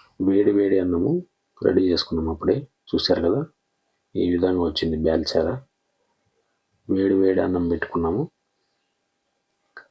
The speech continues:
వేడి వేడి అన్నంలో పప్పు, పప్పు అనేది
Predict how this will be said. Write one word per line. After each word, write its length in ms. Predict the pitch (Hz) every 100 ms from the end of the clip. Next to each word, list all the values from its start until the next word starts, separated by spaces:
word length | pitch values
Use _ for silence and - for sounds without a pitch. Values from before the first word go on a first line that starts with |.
| -
వేడి 260 | 98 98 98
వేడి 240 | 98 98 95
అన్నంలో 460 | 92 92 90 92 143 156 - - - - - - - - - - - - - - _ _ -
పప్పు, 380 | - - - 120 151 - _ _ _ _ _ _ _ _ - _ _ _ _
పప్పు 280 | 95 - -
అనేది 300 | 101 98 98